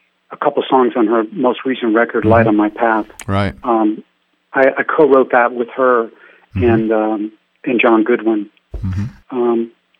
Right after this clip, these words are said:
Speaker 1: and then we wrote another song, Impossible Love, which I'm real proud of as well. Um, I write a little bit with John Vesner, who also was written with me and Amy. Um,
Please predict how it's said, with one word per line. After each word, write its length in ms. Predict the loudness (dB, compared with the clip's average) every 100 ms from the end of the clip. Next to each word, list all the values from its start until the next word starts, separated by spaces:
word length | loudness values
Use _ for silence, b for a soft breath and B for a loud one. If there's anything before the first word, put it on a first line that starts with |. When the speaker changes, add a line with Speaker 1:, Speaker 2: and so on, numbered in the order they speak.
| -4
Speaker 1:
and 120 | 0
then 100 | 0
we 80 | 4
wrote 200 | 4 4
another 480 | 2 2 2 0 -2 -8
song, 480 | -2 0 2 2 0
Impossible 680 | -2 0 0 0 -2 0 4
Love, 300 | 4 4 2 -6 _ _ _ _ _ -6
which 180 | -4 -4 -8 -2
I'm 140 | -2 0
real 160 | 0 0
proud 300 | -2 -2 -2
of 100 | -2
as 100 | 2
well. 380 | 4 6 4 2 B B B B B
Um, 420 | 0 2 4 2 -4 _ _ _ _ -20 -2
I 80 | 2
write 240 | 4 2
a 40 | 2
little 200 | 2 4
bit 160 | 2 0
with 120 | -2
John 260 | 2 4 4
Vesner, 520 | 2 0 2 4 4 2 -6
who 120 | -2 0
also 240 | 0 -2
was 220 | -4 -4
written 240 | -6 -6 -6
with 140 | -6
me 160 | -4 -2
and 100 | 0
Amy. 360 | 0 0 -2 b b b b
Um, 340 | 0 0 0